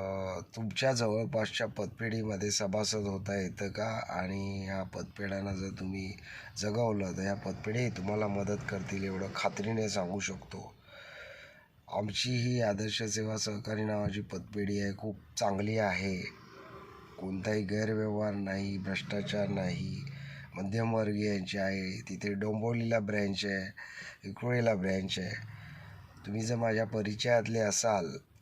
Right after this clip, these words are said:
माझ्यावर विश्वास असेल, तर ह्या पतपेढीचे नक्की सभासद व्हावे असं मी तुम्हाला आवाहन करेन. बाकी लागणारी मदत मी आणि माझं संचालक मंडळ आपल्याला करेलच. आज हे तुम्हाला विनम्र आवाहन करतो मी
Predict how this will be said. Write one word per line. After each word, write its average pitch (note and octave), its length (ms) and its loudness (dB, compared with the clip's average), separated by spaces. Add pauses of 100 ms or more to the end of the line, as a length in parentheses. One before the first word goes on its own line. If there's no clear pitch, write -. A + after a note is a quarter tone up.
(440)
माझ्यावर F#2+ 320 2
विश्वास G#2 480 -2
असेल, G#2 480 -2
तर G#2 140 0
ह्या A2+ 280 6
पतपेढीचे G#2 800 0
नक्की F#2 360 -2
सभासद G#2 600 2
व्हावे G2 340 2 (100)
असं G#2 180 -2
मी G2 140 -2
तुम्हाला G2 360 0
आवाहन F#2+ 400 2
करेन. F#2 360 -2 (760)
बाकी A2+ 320 0
लागणारी G#2+ 480 4
मदत G2+ 400 0
मी G#2 220 0
आणि G#2 260 2
माझं G#2 320 2
संचालक G2+ 580 0
मंडळ F#2+ 340 -2
आपल्याला G2+ 420 0
करेलच. G#2 720 2 (1300)
आज G#2 220 4
हे G#2 100 4
तुम्हाला G#2+ 400 2
विनम्र G#2+ 480 2
आवाहन F#2 420 4
करतो E2+ 420 -6
मी E2 280 -8